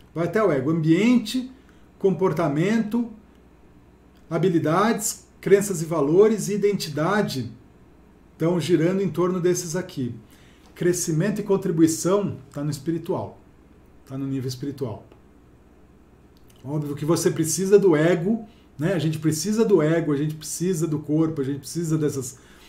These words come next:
dessa ideia da mente pra conseguir isso. Mas aqui o crescimento e contribuição tá lá em cima, na pirâmide. Muito bom.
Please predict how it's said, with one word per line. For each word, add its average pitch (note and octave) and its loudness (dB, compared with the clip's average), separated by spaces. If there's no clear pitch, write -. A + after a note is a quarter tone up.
dessa D3+ 0
ideia D3+ 2
da D3 0
mente F3+ 0
pra F3+ 0
conseguir F3 0
isso. A2 0
Mas D3 -4
aqui D#3 -6
o D#3 -6
crescimento D#3 -2
e - -10
contribuição D3+ -4
tá D#3+ -8
lá E3+ 0
em B3+ 2
cima, F3 -4
na D3+ -2
pirâmide. C3+ -2
Muito G#3+ -2
bom. A2 -6